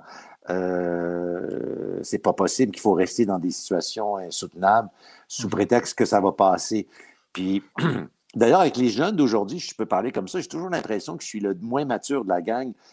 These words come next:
Speaker 1: au niveau, euh, émotif. Je trouve que, euh, des fois, je vois des traits qui font que, ah oui, ah oui, cette personne n'a pas compris encore qu'elle, qu'elle se plie aux autres encore, ou elle, elle se soumet juste à l'attention.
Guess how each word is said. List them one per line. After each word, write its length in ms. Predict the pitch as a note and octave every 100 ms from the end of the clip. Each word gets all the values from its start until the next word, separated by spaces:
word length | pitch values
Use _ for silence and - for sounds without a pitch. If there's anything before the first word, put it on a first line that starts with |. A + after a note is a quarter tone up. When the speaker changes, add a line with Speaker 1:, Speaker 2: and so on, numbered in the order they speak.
| -
Speaker 1:
au 100 | G#2
niveau, 440 | G2+ F#2+ C3+ B2+
euh, 40 | G#2
émotif. 440 | G#2 G2+ - C#3+
Je 180 | F#2+ -
trouve 240 | - F#3
que, 120 | -
euh, 340 | G#2 F#2 - - - - _ _ _ _ - - - - - _ _
des 260 | F2+ E2+ F2
fois, 200 | D3+ A2
je 120 | E2+
vois 220 | D2+ G2+
des 160 | F2+ F2
traits 320 | - A2 G#2+
qui 80 | -
font 240 | G2+ F#2
que, 120 | F2
ah 140 | E2 E2+
oui, 200 | F2 D#2+
ah 60 |
oui, 200 | D#2+ D#2+ - - _
cette 220 | - E2
personne 400 | F#2 E2 - G2+
n'a 260 | F2+ E2 E2
pas 140 | -
compris 360 | F2+ F2+ - G2+
encore 340 | F#2 G2 F#2+
qu'elle, 280 | - D2+ D#2+
qu'elle 200 | - F2
se 120 | -
plie 300 | G2 - G2+
aux 200 | G2 F2
autres 280 | F#2+ G2 -
encore, 420 | G2 G2 G#2+ G2+
ou 100 | F#2+
elle, 140 | E2+ D#2+ _ _ _ -
elle 140 | F2
se 140 | - G2
soumet 320 | - G2 F#2+
juste 240 | G2 G#2+
à 80 | F#2+
l'attention. 920 | F2+ F2+ F#2+ F2 - G2+ F#2 F#2 F#2+